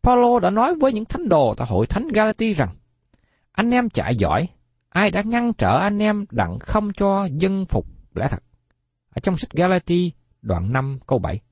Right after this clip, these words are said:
Họ đã khởi sự một cách rầm rộ như tiếng pháo nổ,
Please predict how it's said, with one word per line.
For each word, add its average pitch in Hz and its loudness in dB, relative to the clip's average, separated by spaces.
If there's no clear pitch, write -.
Họ 143 2
đã 226 2
khởi 185 0
sự 120 0
một 135 -6
cách - -6
rầm 143 2
rộ 101 2
như 202 0
tiếng 302 -6
pháo - 0
nổ, 110 0